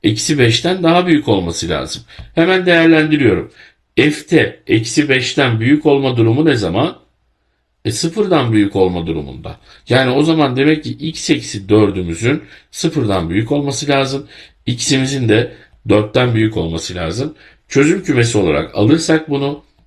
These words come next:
dört ile sonsuz arasında diyebiliyoruz. Aslında çok kolay bir soru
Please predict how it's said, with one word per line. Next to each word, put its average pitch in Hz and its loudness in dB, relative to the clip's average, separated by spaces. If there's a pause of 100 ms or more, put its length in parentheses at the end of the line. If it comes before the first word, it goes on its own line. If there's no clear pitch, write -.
(200)
dört 135 0
ile 101 -2
sonsuz 113 0
arasında 98 -4 (400)
diyebiliyoruz. 98 0 (380)
Aslında 147 0
çok - -6
kolay 151 2
bir 151 0
soru 160 0